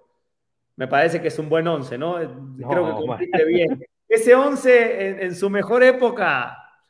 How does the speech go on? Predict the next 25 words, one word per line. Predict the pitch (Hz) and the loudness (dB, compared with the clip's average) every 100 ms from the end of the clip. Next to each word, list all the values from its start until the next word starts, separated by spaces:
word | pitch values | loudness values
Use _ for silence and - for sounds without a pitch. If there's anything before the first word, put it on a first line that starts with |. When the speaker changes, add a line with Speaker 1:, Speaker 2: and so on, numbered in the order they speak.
| _ - - _ _ - | _ -20 -20 _ _ -6
Speaker 1:
te | |
diría | 175 196 233 214 | -2 0 2 2
que | 196 | 0
no | 196 | -4
sé | 196 202 | -2 -4
si | 170 | -6
tuviera | 165 165 156 143 | -6 -4 -4 -4
muchos | 160 165 143 | -6 -6 -8
rivales, | 131 127 110 107 110 | -6 -6 -8 -10 -14
¿eh? | 143 147 160 | -12 -12 -12
Ese | 170 196 | -6 -2
once | 208 214 208 208 | 0 0 -4 -6
en | 175 | -8
su | - | -8
mejor | 156 156 165 180 | -8 -6 -2 -2
época | 196 190 170 151 139 127 123 | -2 -6 -6 -4 -2 -4 -6
de | 127 | -8
futbolista, | 131 131 143 175 175 175 | -8 -6 -4 -6 -6 -8
con | 139 139 | -8 -12
esos | 139 147 | -14 -16
tipos | - 151 160 147 | -14 -10 -8 -8
en, | 135 123 127 | -12 -18 -20
en | 120 | -20
su | 113 135 | -18 -14
plenitud, | 135 135 143 165 214 | -10 -10 -6 -2 -2